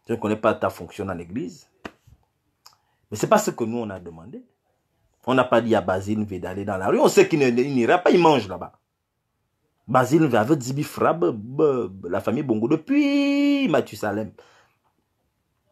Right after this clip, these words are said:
Vous pensez qu'on ne connaît pas ce qui se passe ? Basile V mange. L'Église catholique mange l'argent des Bongo Ondimba. Vous allez, vous allez vous lever pourquoi ?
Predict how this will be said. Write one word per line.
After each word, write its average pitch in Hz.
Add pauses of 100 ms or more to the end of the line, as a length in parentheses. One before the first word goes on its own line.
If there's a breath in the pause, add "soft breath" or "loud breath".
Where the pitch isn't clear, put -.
(640)
Vous 233
pensez 214
qu'on 196
ne 175
connaît 139
pas 151
ce -
qui 139
se 131
passe ? - (2000)
Basile 151
V 123
mange. 170 (760 loud breath)
L'Église 135
catholique 147
mange 185
l'argent 117 (140)
des 98
Bongo 98
Ondimba. 90 (240)
Vous 226
allez, 170
vous 170
allez 143
vous 139
lever 104
pourquoi ? -